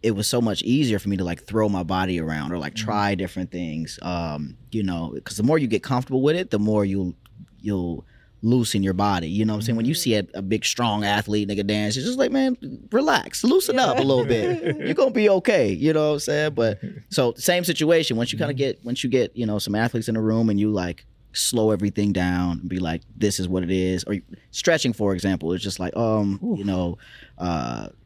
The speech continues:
Speaker 1: you know, you
Speaker 2: Necessary
Speaker 1: do this
Speaker 2: evil.
Speaker 1: because it, you should feel this here. This is why you stretch that, you know what I mean? And,
Speaker 2: Mm-hmm.
Speaker 1: like, especially for, like, flexibility. But, um, I've seen so many, so many athletes go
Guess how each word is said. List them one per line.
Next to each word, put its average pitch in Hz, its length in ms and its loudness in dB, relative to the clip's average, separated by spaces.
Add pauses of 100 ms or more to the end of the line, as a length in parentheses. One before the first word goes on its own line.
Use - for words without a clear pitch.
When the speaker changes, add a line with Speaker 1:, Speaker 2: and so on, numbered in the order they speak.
(760)
Speaker 1:
you 113 100 4
know, 101 80 2
you 107 60 0
Speaker 2:
Necessary 113 340 0
Speaker 1:
do 123 160 2
this 117 220 2
Speaker 2:
evil. 87 80 -8
Speaker 1:
because 104 320 0
it, 110 120 -2
you 113 140 4
should 110 180 0
feel 117 180 0
this 110 180 0
here. 110 280 2
This 107 160 0
is 110 120 -4
why 107 120 0
you 110 120 0
stretch 110 280 -4
that, 101 280 0
you 104 100 4
know 98 80 2
what 92 60 0
I - 20 0
mean? 95 160 0
And, 92 100 -2
Speaker 2:
Mm-hmm. - 60 -4
Speaker 1:
like, 82 180 -6 (120)
especially 120 340 0
for, - 120 -6
like, 87 140 -2
flexibility. 85 680 -2
But, 80 240 -6 (460)
um, 90 500 0
I've 123 120 0
seen 131 200 2
so 135 180 2
many, 135 400 0 (220)
so 120 420 0
many 110 300 0
athletes 90 400 -4
go 82 420 -2